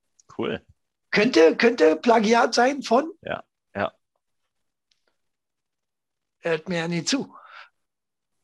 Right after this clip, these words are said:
Speaker 2: Panther war Plagiat von Puma. Ne?
Speaker 1: Ja.
Speaker 2: Einziger Unterschied an dem, äh, an dem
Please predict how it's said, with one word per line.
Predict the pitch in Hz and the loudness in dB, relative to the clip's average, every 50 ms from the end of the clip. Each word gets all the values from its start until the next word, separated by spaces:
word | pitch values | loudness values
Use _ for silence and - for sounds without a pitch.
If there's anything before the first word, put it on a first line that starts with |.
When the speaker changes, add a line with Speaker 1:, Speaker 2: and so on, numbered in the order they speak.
| - - | -8 -2
Speaker 2:
Panther | - 190 220 226 262 233 233 233 214 - - - | -2 0 0 2 4 4 4 4 2 0 -2 -2
war | 202 185 180 185 196 196 - | 0 2 4 4 4 2 2
Plagiat | 185 185 196 196 185 185 180 180 196 190 | 4 4 4 4 4 4 4 4 2 2
von | - 180 185 151 - | 0 -2 -2 -2 0
Puma. | - 233 247 254 214 160 135 131 - _ _ _ _ _ _ _ _ _ _ _ _ - | 2 4 4 6 4 2 2 -2 -8 _ _ _ _ _ _ _ _ _ _ _ _ -4
Ne? | 180 208 254 262 143 | 0 0 0 2 2
Speaker 1:
Ja. | 143 135 - | 0 2 2
Speaker 2:
Einziger | - 226 262 202 220 254 240 | 2 2 2 2 2 0 0
Unterschied | 247 214 247 233 - - 262 262 233 | 0 2 2 2 4 4 4 4 2
an | 202 220 220 | 2 0 0
dem, | 220 220 214 214 214 208 | 0 0 -2 -4 -6 -4
äh, | 196 202 202 202 196 190 190 185 185 180 - | -2 -2 0 0 0 0 0 0 -2 -4 -6
an | 180 180 180 | -8 -8 -6
dem | 180 185 185 185 185 175 170 | -4 -4 -4 -4 -6 -10 -14